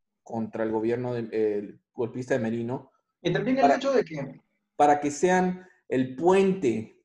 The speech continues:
Speaker 1: no son la solución, no
Speaker 2: Ujú.
Speaker 1: son, eh, como tú dices, eh, no son la mayoría y no tienen tampoco la carta libre de hacer lo que quieran, pero
Speaker 2: Tal cual.
Speaker 1: son, son el puente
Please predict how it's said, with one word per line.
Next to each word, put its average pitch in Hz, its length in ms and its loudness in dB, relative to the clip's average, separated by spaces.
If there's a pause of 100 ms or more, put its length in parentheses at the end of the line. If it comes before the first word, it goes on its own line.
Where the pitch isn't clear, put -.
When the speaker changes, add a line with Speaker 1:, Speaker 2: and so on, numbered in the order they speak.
Speaker 1:
no 165 240 0
son 214 280 0
la 202 120 2
solución, 185 1040 0 (340)
no 160 180 0
Speaker 2:
Ujú. 165 100 -4 (100)
Speaker 1:
son, 165 720 -2
eh, 113 680 -4 (340)
como 135 200 -2
tú 165 140 4
dices, 139 640 -2
eh, 113 640 -4 (140)
no 147 120 -8
son 180 180 -2
la 180 100 2
mayoría 143 840 0
y 123 80 -8
no 160 180 -4
tienen 202 240 -2
tampoco 180 760 0
la 151 200 -2
carta 165 280 2
libre 151 220 0
de 143 60 6
hacer 143 160 -2
lo 147 120 2
que 120 120 -6
quieran, 139 460 -2 (400)
pero 131 200 4
Speaker 2:
Tal 120 80 -4
cual. 165 300 2
Speaker 1:
son, 170 200 -6
son 180 200 -2
el 135 240 -4
puente 185 840 0